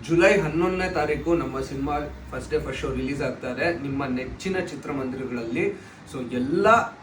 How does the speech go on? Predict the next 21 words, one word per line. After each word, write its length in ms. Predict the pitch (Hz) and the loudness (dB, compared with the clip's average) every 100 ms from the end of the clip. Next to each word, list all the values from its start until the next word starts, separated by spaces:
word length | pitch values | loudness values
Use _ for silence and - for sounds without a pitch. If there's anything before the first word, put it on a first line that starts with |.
| - | -2
ಕನ್ನಡದ 540 | 165 202 226 226 226 | 0 2 4 4 6
ಅಭಿಮಾನಿಗಳು, 1000 | 214 170 160 175 170 165 147 143 220 - - | 6 6 4 4 4 4 2 2 0 -2 -6
ಕನ್ನಡ 320 | 143 165 190 | -2 2 4
ಸಿನಿಮಾ 520 | 196 190 160 170 165 | 2 2 0 2 2
ಅಭಿಮಾನಿಗಳು, 840 | 143 123 139 131 123 120 120 - - - - | 0 -2 -4 -2 -2 -2 -2 -4 -6 -14 -12
ಹಾಗೆ 480 | - 165 220 226 - | 4 6 6 4 0
ಸಿನಿಮಾ 600 | - - 226 269 277 254 | -4 0 4 4 4 4
ಅಭಿ-, 300 | 196 202 - | 4 0 0
ಅಭಿಮಾನಿಗಳು 680 | 160 147 196 196 185 170 170 | -4 2 4 4 4 4 6
in 140 | 165 143 | 6 4
total, 380 | 147 147 143 - - - - | 0 0 0 -4 -6 -16 -8
ದಯವಿಟ್ಟು 540 | 139 165 202 196 220 180 | 0 4 4 4 6 6
ಎಲ್ಲರೂ 320 | 151 170 170 | 6 4 4
ಬಂದು 480 | 156 143 160 196 196 | 4 2 2 2 0
ನಮ್ಮ 240 | 123 127 | -4 -4
ಸಿನಿಮಾನ 380 | 127 131 135 139 131 | -4 -4 -4 -4 -2
ಆಶೀರ್ವಾದ 520 | 120 120 123 123 123 | -4 -4 -6 -4 -4
ಮಾಡಿ 340 | 117 117 117 | -4 -2 -2
ಅಂತ 160 | 117 113 | -4 -4
ಕೇಳ್ಕೊಳ್ತಾ 600 | 117 117 117 117 113 113 | -4 -6 -4 -6 -6 -8
ಇದೀನಿ. 320 | 110 113 - | -6 -6 -6